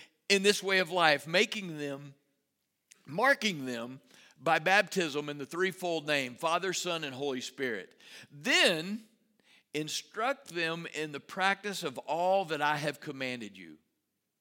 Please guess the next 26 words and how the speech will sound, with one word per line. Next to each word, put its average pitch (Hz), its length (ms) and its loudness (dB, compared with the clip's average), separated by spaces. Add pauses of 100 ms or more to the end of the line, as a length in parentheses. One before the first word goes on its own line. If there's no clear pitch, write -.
(1600)
And 113 100 -16
here's 156 200 -2
the 120 120 -10
assurance. 110 640 -12 (400)
"I 175 200 4
will 190 200 2
be 135 200 0
with 170 380 -2
you 190 420 -8 (840)
as 135 240 -6
you 143 120 -10
do 123 240 -10
this, 95 560 -14 (640)
day 175 540 0 (100)
after 110 340 -10
day 147 640 -6 (540)
after 123 340 -8
day, 92 460 -12 (960)
right 156 420 -4
up 147 240 -4
until 120 340 -10
the - 240 -12
end 120 280 -8
of 98 140 -12
the 98 160 -12
age." 87 600 -16